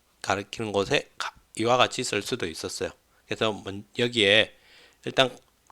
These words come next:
각 방의 값을 저장할 때는 배열 표기법으로 해서 i 더하기 일을 넣어서 일, 이, 삼, 사, 오를 저장을 시켜봤고요. 출력할 때는 포인트 표기법으로 피티알 더하기 i 번,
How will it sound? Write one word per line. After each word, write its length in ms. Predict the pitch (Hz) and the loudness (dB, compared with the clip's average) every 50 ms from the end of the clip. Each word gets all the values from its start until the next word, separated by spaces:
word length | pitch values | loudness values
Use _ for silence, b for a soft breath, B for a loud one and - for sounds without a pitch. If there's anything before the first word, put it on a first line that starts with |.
| - | 2
각 220 | - 117 117 - - | 6 6 6 6 8
방의 380 | 127 127 123 123 123 123 120 | 8 8 8 8 4 2 2
값을 340 | - 104 110 - - 123 120 | 2 0 -2 0 0 0 0
저장할 500 | - 117 110 127 135 143 139 131 123 117 | 2 2 4 6 6 6 6 4 4 4
때는 680 | - 117 120 117 113 113 113 110 113 113 113 110 110 107 - | 4 4 6 6 6 4 4 4 4 4 2 0 -2 -4 -2
배열 300 | - 101 113 123 131 131 | 0 2 2 2 2 0
표기법으로 800 | - - 123 120 117 113 - - 104 101 95 95 95 95 98 101 | -2 -2 -2 -2 -2 -4 -2 0 2 2 2 2 2 2 4 4
해서 400 | 104 104 - - 147 170 - - | 4 4 4 6 6 6 6 6
i 300 | - 95 90 98 107 113 | 4 2 2 2 0 -2
더하기 380 | 110 113 95 92 95 95 92 95 | 0 0 0 0 0 -2 -4 -8
일을 480 | 87 92 131 135 131 131 123 113 - - _ _ - | -8 -4 -2 2 4 4 4 4 2 -4 _ _ -4
넣어서 500 | 104 98 95 90 - 107 113 110 - b b b b b b b | -2 -2 -2 0 2 2 2 2 2 b b b b b b b
일, 300 | 143 135 135 135 131 135 | 0 0 0 2 4 6
이, 140 | 135 135 131 | 6 6 4
삼, 280 | - 131 113 110 107 | 2 0 -2 -2 0
사, 240 | 104 - 110 110 104 | 2 4 4 6 6
오를 340 | 92 90 92 95 120 139 135 | 4 2 2 2 2 2 2
저장을 400 | - - 87 - 95 101 107 104 | 0 -4 -2 -2 -2 -2 -2 -4
시켜봤고요. 800 | - - - - 131 107 87 82 - - 87 87 101 135 170 - _ _ _ b b b b b b b b | -6 -6 -4 -4 -2 -2 -4 -6 -8 -6 -2 0 2 0 0 0 _ _ _ b b b b b b b b
출력할 480 | b - 180 170 170 175 160 151 123 110 | b 0 4 4 6 6 6 6 4 4
때는 380 | - 110 107 104 104 117 107 - - - _ _ _ _ _ _ _ _ _ _ _ _ _ _ _ _ _ _ _ _ _ - - _ - | 2 -2 0 0 0 0 -2 -4 -8 -20 _ _ _ _ _ _ _ _ _ _ _ _ _ _ _ _ _ _ _ _ _ -14 -14 _ -2
포인트 400 | - - 165 175 175 - 156 - | 2 4 4 4 4 0 -2 0
표기법으로 880 | - 135 127 123 120 120 - 107 98 92 95 101 123 170 196 - - _ _ _ | 0 0 0 0 -2 -2 2 2 2 2 2 4 4 4 4 0 -8 _ _ _
피티알 560 | - - 156 - - - 160 156 147 151 147 | -8 -8 -8 -8 -2 4 8 8 10 8 8
더하기 440 | 135 117 107 107 107 110 113 123 131 - | 6 6 6 6 6 4 2 0 -2 0
i 340 | 107 95 92 101 107 113 | 0 -2 0 2 2 2
번, 340 | 120 131 131 143 147 151 156 | 6 6 6 6 6 4 -2